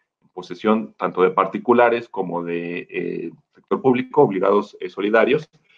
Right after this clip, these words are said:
Y en, en esta ley, pues, se hacen muchas recomendaciones que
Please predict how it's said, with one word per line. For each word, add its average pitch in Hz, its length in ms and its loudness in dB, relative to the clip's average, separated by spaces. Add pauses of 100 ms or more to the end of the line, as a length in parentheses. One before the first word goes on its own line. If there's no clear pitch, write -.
(380)
Y 190 320 4 (600)
en, 147 240 8
en 143 160 2
esta 160 180 4
ley, 160 200 6
pues, 160 240 4
se 127 600 6
hacen 147 240 4
muchas 156 240 -4
recomendaciones 147 600 -4
que 147 180 -4